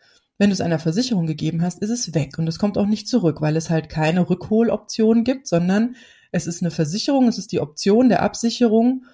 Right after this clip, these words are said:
und wenn, ähm, diese Option nicht benutzt wird, ja, dann war's das. Also was ich schon in meinem Leben an K-F-Z-Versicherungen bezahlt hab, ohne jemals da einen großen Schadensfall gehabt zu haben, ist schon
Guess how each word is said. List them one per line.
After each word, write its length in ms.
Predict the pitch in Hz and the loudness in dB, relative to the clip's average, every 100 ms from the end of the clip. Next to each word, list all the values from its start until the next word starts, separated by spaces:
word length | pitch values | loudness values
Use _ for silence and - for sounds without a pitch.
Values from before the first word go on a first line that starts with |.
| _ _ | _ _
und 220 | - 185 180 | -2 -2 2
wenn, 340 | 180 190 185 | 0 0 0
ähm, 260 | 165 165 165 | 0 0 0
diese 200 | 180 175 | 0 2
Option 320 | 151 - 170 | 0 -2 -2
nicht 160 | 170 - | -2 -2
benutzt 420 | 165 160 - - | -4 -4 -8 -2
wird, 160 | 240 240 | 0 2
ja, 120 | 185 | 2
dann 380 | 180 175 175 - _ _ _ - | 2 -2 -6 -10 _ _ _ 0
war's 240 | 190 190 | 2 2
das. 180 | - 143 | -2 -6
Also 240 | 156 160 | -4 -2
was 140 | 165 165 | 0 0
ich 160 | 254 | -2
schon 160 | 254 214 | 0 0
in 80 | 208 | 2
meinem 140 | 185 | 2
Leben 200 | 180 196 | 2 0
an 120 | 175 | -2
K-F-Z-Versicherungen 1120 | 170 170 160 - 262 277 - 170 175 160 160 151 | -2 -2 -2 -2 -4 -2 -4 -4 -4 -6 -4 -6
bezahlt 440 | 151 160 151 170 | -8 -6 -6 -4
hab, 240 | 196 - _ _ _ _ | -6 -8 _ _ _ _
ohne 240 | - 254 247 | -2 2 2
jemals 460 | 185 233 220 220 | 2 0 0 -2
da 100 | 196 | -6
einen 120 | 190 | -6
großen 300 | 180 196 208 | -6 -8 -8
Schadensfall 640 | 185 180 208 247 247 160 151 | -8 -6 -2 -2 -2 -4 -2
gehabt 260 | 147 151 | -4 -6
zu 140 | - 151 | -6 -4
haben, 260 | 147 175 | -2 -2
ist 260 | 156 - - | -4 -8 -6
schon 380 | 165 170 190 | -2 0 -2